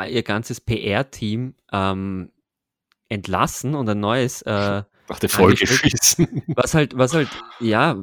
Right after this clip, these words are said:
Speaker 1: wenn du das gemacht hast und das irgendwie dauernd in den Medien ist, dann kennt man dich irgendwie nur noch wegen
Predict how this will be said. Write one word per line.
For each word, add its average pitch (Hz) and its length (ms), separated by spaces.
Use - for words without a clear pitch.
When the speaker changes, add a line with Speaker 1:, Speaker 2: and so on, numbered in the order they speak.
Speaker 1:
wenn 110 200
du 127 80
das 110 260
gemacht 110 420
hast 156 240
und 113 120
das 117 120
irgendwie 120 400
dauernd 110 360
in 117 100
den 120 120
Medien 110 440
ist, 123 360
dann 107 220
kennt - 320
man 156 80
dich 110 160
irgendwie 107 260
nur 110 180
noch 110 200
wegen 104 380